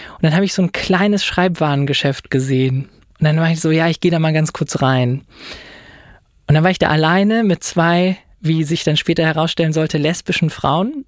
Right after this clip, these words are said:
die da gearbeitet haben. Und hab dann dieses Briefpapier gesehen und hab das dann gekauft. Und an der Kasse habe ich denen dann so gesagt, so, „Ja, das wird jetzt das Papier sein, auf dem ich meinen Eltern und meinem Bruder sage, dass ich schwul bin.“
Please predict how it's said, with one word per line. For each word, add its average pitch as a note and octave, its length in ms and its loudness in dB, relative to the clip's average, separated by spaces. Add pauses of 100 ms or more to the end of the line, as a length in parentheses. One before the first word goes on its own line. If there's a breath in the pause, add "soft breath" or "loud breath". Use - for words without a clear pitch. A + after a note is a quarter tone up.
die E3+ 80 0
da D3+ 140 -2
gearbeitet D3+ 520 -4
haben. D3 320 -2 (160)
Und D#3+ 400 -2 (180 soft breath)
hab - 160 -6
dann E3+ 120 0
dieses D3+ 260 -4
Briefpapier A3 540 -4
gesehen B3 520 -4
und D3+ 240 -4
hab D3+ 140 -6
das - 180 -4
dann C#3+ 200 -2
gekauft. F3+ 640 -4
Und D#3+ 80 -2
an D3+ 100 -2
der C#3+ 100 -2
Kasse G3+ 380 -2
habe F3 140 -2
ich - 120 -8
denen E3 200 -2
dann D#3 160 -2
so D3+ 80 -4
gesagt, D#3 280 -2
so, D3+ 200 -2 (680 loud breath)
„Ja, D#3+ 160 2
das E3 220 -2
wird F3 160 -2
jetzt E3+ 240 -2
das D#3+ 140 -2
Papier G3+ 420 0
sein, F#3 240 0
auf D#3+ 140 -4
dem E3+ 180 0
ich E3 140 -2
meinen D3+ 220 0
Eltern F#3 440 0
und D#3+ 80 -2
meinem D3 200 0
Bruder E3+ 300 0
sage, D#3+ 360 0
dass D#3 160 -2
ich D3+ 100 0
schwul E3+ 380 2
bin.“ C3+ 400 0